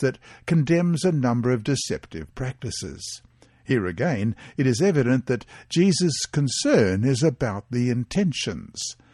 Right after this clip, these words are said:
Anyone who makes a promise with no intention of fulfilling it has made a conscious decision to sin. Though the command against swearing falsely relates to promises made to other people, the second command concerns promises made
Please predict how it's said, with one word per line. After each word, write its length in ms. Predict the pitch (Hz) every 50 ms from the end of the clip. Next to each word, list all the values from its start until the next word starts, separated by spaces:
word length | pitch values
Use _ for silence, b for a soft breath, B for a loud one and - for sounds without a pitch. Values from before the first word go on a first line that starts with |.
| b b
Anyone 380 | b 123 127 156 123 107 107 95
who 140 | 104 107 98
makes 480 | 92 92 110 160 214 214 - - -
a 60 | 107
promise 460 | - - - 92 82 76 - - - -
with 220 | 110 95 - -
no 200 | 107 120 113 98
intention 520 | 95 95 87 - 127 117 107 - - 107
of 120 | 101 92 -
fulfilling 520 | - 95 85 - - 240 254 196 143 123
it 160 | 123 123 - - B B B B B B B
has 160 | 185 151 120
made 260 | 143 139 123 117 113
a 60 | 117 120
conscious 580 | _ - - 143 139 131 - - 143 127 -
decision 640 | - - 131 - - 110 90 85 - 85 78 80 80 b b b b b _
to 100 | - 82 - - -
sin. 420 | - - 117 80 71 - - - - _ _ _ _ _ _ - _ b b b b b b b b b b
Though 300 | 101 110 113 107 101 95
the 120 | 87 85
command 560 | 87 - - 98 87 87 110 127 120 107 95 95
against 380 | 95 - 110 101 98 90 -
swearing 400 | - - 123 117 104 92 90 87
falsely 580 | - - 185 170 135 - - - 123 107 104 101
relates 460 | 95 104 107 107 120 117 113 - -
to 120 | - 117
promises 600 | 104 - - 165 139 123 113 - - 117 101 -
made 240 | 131 117 110 107 98
to 160 | - 113 101
other 180 | 101 95 85 85
people, 560 | 82 _ - 240 220 - 135 131 127 123 113 B B B B B B B
the 100 | - 127
second 480 | 110 - - 214 214 - - 135 110 101
command 520 | - - 87 85 82 82 78 76 78 82 B B B B B
concerns 520 | - 156 139 127 - - 147 123 120 113 -
promises 640 | _ - 180 175 147 131 117 - - 117 98 -
made 400 | 120 131 127 110 104 107 98 92